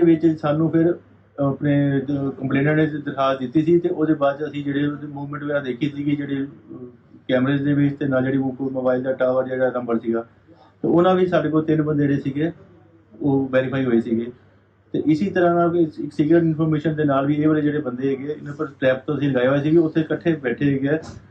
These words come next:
ਆਪਣਾ ਮ-, ਮੰਡ ਦੇ ਵਿੱਚ, ਜਿਹੜਾ ਕਿ ਆਪਣਾ ਚੋਲਾ ਸਾਹਿਬ ਦੇ ਵਿੱਚ ਹੀ ਹੈਗਾ।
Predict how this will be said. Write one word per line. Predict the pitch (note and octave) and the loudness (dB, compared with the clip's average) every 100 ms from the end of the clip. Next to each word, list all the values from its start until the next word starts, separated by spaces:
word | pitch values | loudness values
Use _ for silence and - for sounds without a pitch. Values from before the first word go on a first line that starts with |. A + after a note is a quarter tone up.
| _ _ | _ _
ਆਪਣਾ | - C3+ C3+ | -6 0 2
ਮ-, | C3+ C3+ C#3 D3 | 2 2 2 2
ਮੰਡ | C#3+ C3+ | 0 0
ਦੇ | B2 | 0
ਵਿੱਚ, | A#2 A#2 - - - - _ _ - | 2 0 -2 -14 -20 -20 _ _ -2
ਜਿਹੜਾ | C#3 C#3+ | 2 4
ਕਿ | C#3+ C#3+ | 4 2
ਆਪਣਾ | C#3 C#3 C3+ C3 B2+ B2 - - - | 2 -2 -2 -2 -4 -8 -12 -8 0
ਚੋਲਾ | C#3 C#3 | 0 2
ਸਾਹਿਬ | C3+ | 0
ਦੇ | C3+ | 0
ਵਿੱਚ | B2+ A#2+ | 0 0
ਹੀ | B2+ | 0
ਹੈਗਾ। | A#2 | 0